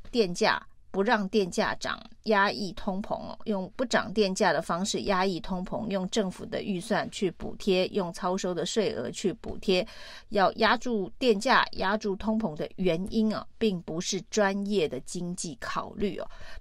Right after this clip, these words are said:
而是政治考虑哦。当政治凌驾专业上的考虑的时候，此时此刻会一次涨这么大的一个幅度哦。一方面，当然现在是两个选举之间的空窗期哦，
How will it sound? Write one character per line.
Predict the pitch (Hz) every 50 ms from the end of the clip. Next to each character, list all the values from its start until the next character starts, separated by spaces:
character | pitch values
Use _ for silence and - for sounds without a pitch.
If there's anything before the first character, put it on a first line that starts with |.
| - - -
而 | - 90 92 -
是 | - - - 208 - - - - - -
政 | 311 285 220 165
治 | - 180 160 147
考 | - - - - -
虑 | - 175 -
哦。 | - - -
当 | - 240 247 262
政 | - 262 240 233
治 | 226 240 226
凌 | 202 190 202
驾 | 220 247 220 208
专 | 208 - 220 214 220
业 | 220 214 202
上 | 208 233 208
的 | 185 - -
考 | - - - - -
虑 | - 208 185
的 | 160 165
时 | - - - 170
候， | 196 208 156 - -
此 | - - - - - 180 170
时 | - - 175 190
此 | - - - - 226
刻 | - - - 226 170
会 | 185 - 202 -
一 | - - 185
次 | 214 - - - 302 262 190 - - - - - - - - - -
涨 | - - 175 139 87 - - - - - - - -
这 | - - 269
么 | 226 170
大 | - 226 190 165 -
的 | - -
一 | - 170 165 -
个 | - 180 156 120
幅 | - - - 175 170 -
度 | - 262 202 -
哦。 | - - - -
一 | -
方 | 214 - 190 202
面， | 208 180 175
当 | - 175 180
然 | 170 127 113
现 | 180 - 196 180
在 | - 185 151 143
是 | - - - 170 - - - - - -
两 | - - 185 151 156 165
个 | - 180
选 | 170 - - 180 175 196 233
举 | 226 202 156 -
之 | - - 185
间 | 180 - 190 190 190
的 | 185 160
空 | - - - 226 226
窗 | 226 247 233 214 233
期 | 226 - - - - -
哦， | -